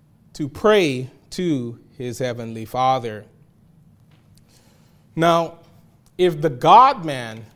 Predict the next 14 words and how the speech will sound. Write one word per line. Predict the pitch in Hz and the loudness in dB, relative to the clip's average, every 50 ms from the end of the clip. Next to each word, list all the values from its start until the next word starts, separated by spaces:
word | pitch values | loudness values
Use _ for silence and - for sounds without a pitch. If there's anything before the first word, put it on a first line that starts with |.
| _ _ - | _ _ -10
prayed | - 180 175 170 165 156 151 147 143 - - _ _ | -6 -4 -2 -2 -2 -2 -4 -6 -8 -14 -20 _ _
every | 147 151 147 147 160 151 | -8 -6 -6 -4 -6 -6
moment | 151 151 151 156 151 147 143 131 127 113 - - - _ _ _ _ _ _ _ _ | -6 -6 -6 -6 -6 -6 -8 -10 -10 -12 -16 -20 -20 _ _ _ _ _ _ _ _
that | - 135 135 135 131 | -6 -4 -2 -2 -2
he | 127 | -6
could | 123 - - 143 131 127 123 123 123 - _ _ | -4 -2 0 0 2 0 -2 -6 -10 -14 _ _
to | - - 135 123 | -10 -8 -8 -4
his | 113 151 185 196 202 202 196 - | -2 0 2 2 2 0 -2 -4
heavenly | - 139 131 120 110 113 113 113 113 | -6 -6 -6 -6 -6 -8 -12 -12 -12
Father, | 110 - 120 113 110 107 98 107 104 101 113 147 _ _ _ _ _ _ _ _ _ _ _ _ _ _ _ _ - | -10 -8 -8 -6 -6 -8 -10 -12 -16 -16 -18 -20 _ _ _ _ _ _ _ _ _ _ _ _ _ _ _ _ -12
what | 117 113 135 160 202 202 - - | -4 0 4 4 4 4 2 -2
makes | 156 175 180 180 170 170 - 180 | -2 0 0 0 -2 -4 -4 -4
us | 160 151 151 - | -4 -4 -4 -6
think | - 175 165 147 127 113 - - | -8 -8 -8 -8 -10 -14 -18 -20